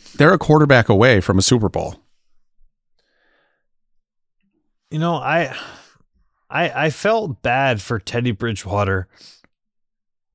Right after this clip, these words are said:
Speaker 2: watching this game. And I'll tell you why, because every time he got knocked down, watching him try to, like,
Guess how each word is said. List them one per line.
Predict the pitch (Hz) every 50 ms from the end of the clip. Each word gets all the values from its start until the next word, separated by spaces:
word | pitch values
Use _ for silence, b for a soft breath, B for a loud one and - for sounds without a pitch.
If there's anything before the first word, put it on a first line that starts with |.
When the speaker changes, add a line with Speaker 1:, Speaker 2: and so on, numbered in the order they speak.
| _ _
Speaker 2:
watching | - 123 127 131 117 - 123 113
this | 104 101 95 -
game. | - - 98 85 - - 110 - _ _ _ _ _ _ _ _ _ _ _ _ _ _ _ _ _ _ _ _ _ _ _ _ _ _ _ _ _ _ _ _ _ _ _ _ _ _ _ _ _ _ _ _ _ -
And | 127 135
I'll | 143 139
tell | 156 175
you | 165 143 131
why, | 127 131 127 113 101
because | 92 110 104 - 127 110
every | 123 139 151 185 185
time | - 165 156 156 151 131
he | 113 - - 151 139
got | 120 127 123 113 92
knocked | 98 101 104 120 120 - - -
down, | - 101 98 101 104 113 127 127 - b b b b b b b b b b b b b b b b _ _ _ _ _ _ _ _ _ _ _ _ _ _ _ _ _ _ _ _ _ _ _ _ -
watching | 117 120 139 170 170 - 208 180 175
him | 185 190 175
try | - - 147 143
to, | 143 147 147
like, | 143 135 123 107 -